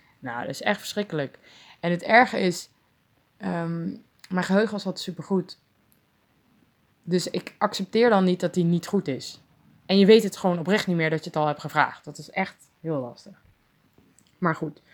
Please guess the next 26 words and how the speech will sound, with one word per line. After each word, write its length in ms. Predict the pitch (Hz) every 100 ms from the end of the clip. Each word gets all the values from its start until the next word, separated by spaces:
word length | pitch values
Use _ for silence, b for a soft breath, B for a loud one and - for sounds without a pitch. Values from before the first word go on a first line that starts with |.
| b b
je 80 | 165
hebt 80 |
dus 120 | 165 131
heel 240 | 156 214
veel 120 | 202
hoofdpijn, 640 | 180 214 - 208 208 220 b b b
eventueel 340 | 185 - 165 151
duizeligheid. 840 | 185 196 185 175 165 170 170 -
Ik 80 | 196
was 140 | 185
ook 80 | 180
heel 240 | 180 175
wazig. 640 | 151 170 202 190 175 175 -
Ik 100 | -
was 140 | 196
heel 400 | 170 160 185 233
erg 320 | - 185 180 - b b
moe 340 | - 190 240 311
de 80 | 202
hele 220 | 196 208
tijd. 320 | 202 202 220
Ik 80 | -
kon 180 | - -
echt 160 | 190 -
superveel 440 | 233 220 175 208
slapen. 560 | 196 202 202 202 208